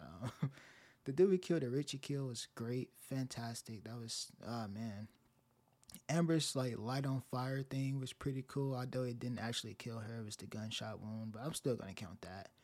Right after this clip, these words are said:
Wes had a super cool kill going through his neck, and rest in peace, Wes, 'cause that's one of my other favorite characters, but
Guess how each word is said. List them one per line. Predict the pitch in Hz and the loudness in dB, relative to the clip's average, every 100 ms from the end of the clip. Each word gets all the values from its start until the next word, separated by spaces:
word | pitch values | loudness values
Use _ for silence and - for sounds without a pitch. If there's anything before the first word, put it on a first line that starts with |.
| - - - _ - | -20 -20 -20 _ -6
Wes | 131 175 170 - | 4 6 6 4
had | 160 | 2
a | 135 | 2
super | - - 185 - 131 | 0 4 4 4 -2
cool | - 123 117 | 0 -2 -2
kill | - 123 117 120 - _ _ _ _ - | -4 -4 -4 -6 -10 _ _ _ _ -6
going | 131 135 | 0 0
through | 135 143 | 2 2
his | 131 113 | 2 0
neck, | 127 127 131 - - | -2 0 -2 -6 -8
and | 110 110 | -6 -4
rest | 117 131 - | -2 -2 -2
in | 120 | -4
peace, | - 117 | -4 -6
Wes, | 113 101 117 | -4 -4 -4
'cause | - | -6
that's | 113 110 | -6 -4
one | 117 | -2
of | 110 | -2
my | 113 | -2
other | 113 107 | -4 -4
favorite | 127 120 127 | -4 -4 -4
characters, | - 120 117 117 117 - | -4 -4 -4 -6 -6 -8
but | 117 110 | -6 -8